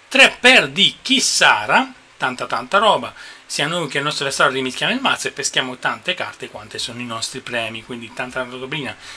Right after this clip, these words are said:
per settarci all'inizio o per dare fastidio verso la fine.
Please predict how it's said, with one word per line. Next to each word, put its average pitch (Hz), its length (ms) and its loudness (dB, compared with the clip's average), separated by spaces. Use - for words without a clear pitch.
per 180 120 0
settarci 143 440 -2
all'inizio 131 500 -8
o - 80 -16
per 180 140 -4
dare 131 180 -12
fastidio 113 520 -12
verso 117 420 -8
la 117 260 -4
fine. 160 760 -6